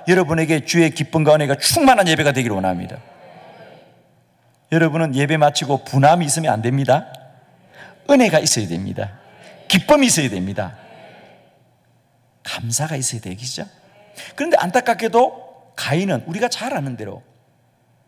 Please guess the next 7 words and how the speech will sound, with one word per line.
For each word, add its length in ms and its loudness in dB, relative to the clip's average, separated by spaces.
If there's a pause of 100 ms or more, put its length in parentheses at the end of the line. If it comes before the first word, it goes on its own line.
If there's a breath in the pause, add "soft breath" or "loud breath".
(300)
그의 280 2
아우 320 2
아벨과 480 0
함께 320 -12
똑같이 480 -6
하나님 420 0
앞에 380 -4